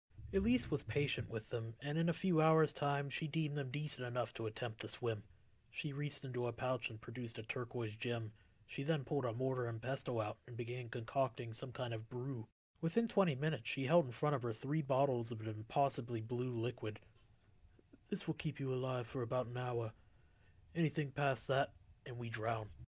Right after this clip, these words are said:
They took the potions and downed them before diving in. The swim was awkward, but the three of them managed to get to the entrance of the tunnel. A dim light emanated from Elise's bow, lighting the path in front of them.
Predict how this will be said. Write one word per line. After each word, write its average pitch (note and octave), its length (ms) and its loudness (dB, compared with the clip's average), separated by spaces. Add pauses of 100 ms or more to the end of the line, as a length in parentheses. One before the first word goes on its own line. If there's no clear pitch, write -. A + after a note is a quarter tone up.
(320)
They F3 120 4
took A#3 220 -4
the C3+ 80 -2
potions C#3 500 -4
and A#2 140 -6
downed C3 320 0
them A#2 140 -6
before A#2 300 -4
diving A#2+ 440 -2
in. A2+ 240 -4 (420)
The D3 80 -4
swim G#3 300 0
was C#3 220 -2
awkward, C3+ 440 0
but A#2+ 120 -8
the - 80 -16
three F3 260 0
of E3+ 60 2
them B2+ 160 -4
managed C3 360 -6
to A#2 60 -12
get A#2+ 160 -6
to B2+ 80 -6
the A#2+ 140 -2
entrance B2+ 360 -8
of A#2+ 80 -8
the A2 80 -8
tunnel. B2 400 -4 (480)
A A#2+ 60 -6
dim C#3 340 -4
light B2+ 360 0
emanated A#2+ 540 -4
from A#2+ 200 -8
Elise's A#2+ 460 -6
bow, B2 440 -2
lighting B2+ 320 -4
the A#2 80 -4
path B2 320 -4
in A#2 60 -10
front B2+ 260 -4
of A#2 80 -6
them. A2 140 -6